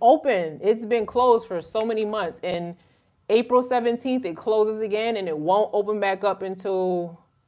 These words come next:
probably, like, September to get on that specific calendar. So if you want, if you're ready to do the work, I'm talking about, don't waste my time. I'm talking about,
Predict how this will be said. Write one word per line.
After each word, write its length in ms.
probably, 260
like, 200
September 680
to 100
get 280
on 320
that 280
specific 460
calendar. 540
So 640
if 240
you 920
want, 760
if 140
you're 160
ready 600
to 140
do 200
the 80
work, 360
I'm 100
talking 280
about, 400
don't 160
waste 180
my 140
time. 380
I'm 80
talking 260
about, 380